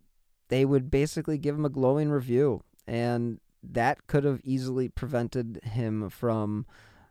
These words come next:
getting another job anywhere if a red flag would have been put in his permanent record. So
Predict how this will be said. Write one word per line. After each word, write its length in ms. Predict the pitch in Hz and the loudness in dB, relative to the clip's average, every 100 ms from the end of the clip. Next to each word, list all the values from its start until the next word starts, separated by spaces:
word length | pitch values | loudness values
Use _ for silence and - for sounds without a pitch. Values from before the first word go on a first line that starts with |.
| _ _ 139 | _ _ -6
getting 300 | 131 127 123 | 0 2 2
another 300 | 120 117 107 | 0 0 -2
job 480 | 107 131 113 110 107 - | -4 -4 -2 -2 -6 -4
anywhere 640 | 131 175 151 104 57 50 - - | 2 6 6 4 -2 -12 -18 -4
if 300 | 131 127 - | 0 0 -2
a 100 | 127 | -4
red 300 | 117 117 113 | 0 0 -2
flag 320 | - 120 113 | -2 0 0
would 100 | 110 | -2
have 80 | 110 | -4
been 220 | 110 104 | -4 -6
put 300 | - 123 113 - | -4 -4 -4 -6
in 160 | 107 104 | -4 -4
his 260 | 107 101 | -4 -6
permanent 420 | - 120 104 87 | -6 -4 -4 -6
record. 540 | 101 101 - 104 76 - _ _ _ _ _ | -6 -6 -2 -4 -4 -10 _ _ _ _ _
So 580 | - - 139 123 120 113 | -4 6 8 8 6 2